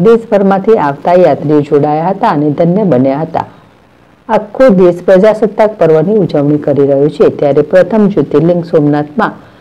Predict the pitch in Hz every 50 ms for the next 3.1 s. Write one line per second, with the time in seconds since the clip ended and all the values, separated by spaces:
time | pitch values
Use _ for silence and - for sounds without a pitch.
0 | - - _ _ _ _ _ - 240 226 240 226 233 220 185 185 160 151 147 -
1 | 156 151 151 - 185 185 185 - 127 127 - - - 202 196 196 190 254 233 -
2 | - 165 156 151 - - 151 143 135 - 147 143 143 147 143 147 147 151 180 185
3 | 185 127